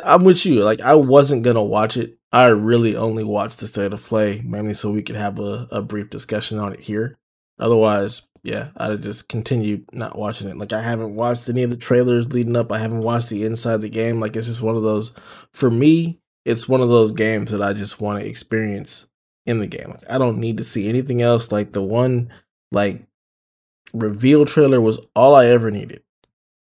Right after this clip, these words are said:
And for me, it's one of those things that I just wanna experience in the game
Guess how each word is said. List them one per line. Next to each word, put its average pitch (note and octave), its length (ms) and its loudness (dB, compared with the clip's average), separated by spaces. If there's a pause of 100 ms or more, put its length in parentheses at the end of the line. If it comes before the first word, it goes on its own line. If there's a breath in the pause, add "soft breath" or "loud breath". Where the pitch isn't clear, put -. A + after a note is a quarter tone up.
(380)
And G#2 520 -4 (120)
for A2 120 -6
me, A2+ 200 0
it's A2 180 -2
one A2 80 -2
of G#2 60 -4
those G#2 180 -2
things G#2 160 -6
that G2 100 -6
I G2+ 60 -4
just G2+ 240 -10
wanna G2 260 -6
experience A#2 840 -2 (420)
in G#2+ 140 -4
the G2 60 -8
game A#2 480 -2